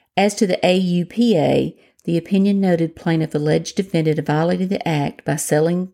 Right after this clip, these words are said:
Drake's at a different price in the physical store as opposed to on Walmart's website. Quote, "Arkansas Code Annotated Section four seventy-five two oh seven A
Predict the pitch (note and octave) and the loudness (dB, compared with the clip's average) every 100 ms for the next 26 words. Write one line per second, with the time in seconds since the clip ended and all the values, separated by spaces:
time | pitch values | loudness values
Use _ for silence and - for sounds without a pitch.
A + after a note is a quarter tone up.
0 | _ F3 E3+ D3 - - D3 C#3+ D3 D#3+ | _ 2 2 2 -2 -4 -2 -2 0 -2
1 | - - - F3+ D#3+ - D3 D3 D3+ D3+ | -2 -6 -4 -2 -2 -2 -4 0 -2 -2
2 | E3+ F3 - G3 D#3 C#3+ D3 - - _ | -6 -6 -2 0 2 0 -4 -16 -20 _
3 | D#3+ E3 - D3+ D3 - E3+ D3+ D#3 D#3 | -2 -2 0 2 2 0 -2 0 0 0
4 | D#3+ D#3 C#3+ - - D#3 F3+ F3 - G#2+ | 0 0 -2 -4 -4 0 0 0 -4 -4
5 | - - - - D#3+ C3 - - - - | -6 -12 -20 -2 2 2 -2 -16 -20 -20
6 | - - _ _ F3+ F3+ A#3 A3+ A3+ G#3 | -20 -20 _ _ 0 2 2 2 2 0
7 | G3 G3 F3 - F3 F3 F3 D#3+ D3+ D3 | 0 0 0 0 0 0 0 0 0 -2
8 | - D#3 - D3+ D3 D#3+ D#3+ E3 F3+ - | -2 -4 -4 -8 -4 -2 2 0 -2 -2
9 | D#3 E3+ F#3+ E3 C#3+ C#3 C#3 - F#3 - | -2 -2 -4 -4 -4 -4 -6 -4 -4 -2
10 | F3+ - D#3+ D#3 D#3 E3+ D3+ C3+ D3 | -4 -2 -2 -2 -4 -2 0 0 -2